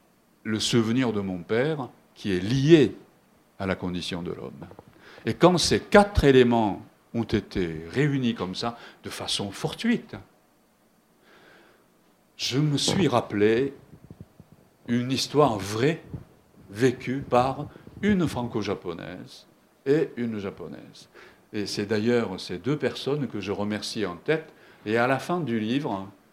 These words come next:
il y a, euh, une page, euh, consacrée à mes remerciements. Et en premier lieu, je remercie Daniel Laridan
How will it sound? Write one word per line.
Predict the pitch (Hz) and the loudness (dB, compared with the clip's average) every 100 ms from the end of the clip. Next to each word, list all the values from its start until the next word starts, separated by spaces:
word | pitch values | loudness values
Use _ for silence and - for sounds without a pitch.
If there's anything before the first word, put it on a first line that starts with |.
| _ _ | _ _
il | 101 | -2
y | |
a, | 123 117 85 - | 0 0 -4 -8
euh, | 87 - - | -12 -10 -8
une | 107 110 | -6 -6
page, | 101 139 143 104 101 | 0 2 2 0 -2
euh, | 92 90 98 104 - - _ _ _ | -2 -2 -6 -12 -14 -18 _ _ _
consacrée | 113 - 104 - - 131 | -6 -2 -2 -2 0 0
à | 113 | 0
mes | 104 | -2
remerciements. | 104 139 156 - - 95 90 - _ _ _ _ _ _ _ - | 2 2 2 -2 -6 -8 -10 -14 _ _ _ _ _ _ _ -6
Et | 104 | -2
en | 104 | -2
premier | 101 - 196 180 135 | -4 -2 0 2 2
lieu, | 110 117 127 151 - | 2 2 2 0 -8
je | 95 104 | -8 -4
remercie | 107 127 120 - 139 143 170 - - _ _ _ - - - - - 95 | -2 -2 -2 -2 0 0 0 -6 -20 _ _ _ -20 -20 -20 -20 -20 -4
Daniel | - 131 156 175 127 | 0 4 4 4 4
Laridan | 120 104 95 92 117 | 4 2 -2 -2 -4